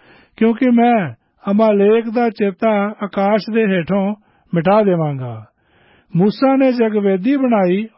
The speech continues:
ਔਰ ਉਸ ਦਾ ਨਾਂ ਯਹੋਵਾ ਨਿਸੀ ਰੱਖਿਆ ਔਰ ਉਸ ਆਖਿਆ, "ਭਾਈ ਯਹੋਵਾ ਦੇ ਸਿੰਘਾਸਨ ਉੱਤੇ ਸਹੁੰ ਇਹ ਹੈ ਕਿ ਅਮਾਲੇਕ ਦੇ ਨਾਲ ਯਹੋਵਾ ਦਾ ਯੁੱਧ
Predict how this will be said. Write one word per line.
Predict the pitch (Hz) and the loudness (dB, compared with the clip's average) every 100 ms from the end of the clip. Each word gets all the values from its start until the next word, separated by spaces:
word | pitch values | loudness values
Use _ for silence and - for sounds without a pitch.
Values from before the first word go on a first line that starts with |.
| - | -4
ਔਰ | 202 202 | -2 -2
ਉਸ | 208 214 | -4 -2
ਦਾ | 233 226 | 0 2
ਨਾਂ | 202 190 196 226 _ _ _ 180 | 0 0 -2 -4 _ _ _ -2
ਯਹੋਵਾ | 175 185 196 214 214 220 _ _ - | 2 2 2 0 0 -6 _ _ -4
ਨਿਸੀ | 165 175 247 | -4 0 0
ਰੱਖਿਆ | 214 165 165 147 120 113 _ _ _ _ | 0 0 -4 -4 -6 -14 _ _ _ _
ਔਰ | 202 214 220 | 0 0 2
ਉਸ | 220 214 196 | 0 0 0
ਆਖਿਆ, | 180 - 233 208 131 110 _ _ _ _ | 0 0 0 0 -4 -12 _ _ _ _
"ਭਾਈ | 190 170 214 208 _ - | -2 0 0 -4 _ -6
ਯਹੋਵਾ | 180 170 196 220 | -2 0 2 2
ਦੇ | 214 | 0
ਸਿੰਘਾਸਨ | 208 214 208 196 165 - 220 | -2 -2 -2 -2 -2 -2 -2
ਉੱਤੇ | 202 175 208 190 208 - _ _ _ | -2 -2 -2 -2 -2 -6 _ _ _
ਸਹੁੰ | - 196 226 226 175 | 0 2 4 2 2
ਇਹ | 254 262 | 2 2
ਹੈ | 185 165 202 - _ _ _ | 0 0 -4 -10 _ _ _
ਕਿ | 214 196 | -2 0
ਅਮਾਲੇਕ | 202 214 202 196 220 220 | 2 2 4 4 2 0
ਦੇ | 226 233 | -2 0
ਨਾਲ | 190 185 190 196 190 208 - _ _ | 0 0 2 2 0 -4 -10 _ _
ਯਹੋਵਾ | 175 165 180 196 202 | -2 2 2 2 2
ਦਾ | 202 180 | 0 0
ਯੁੱਧ | 180 247 | 0 0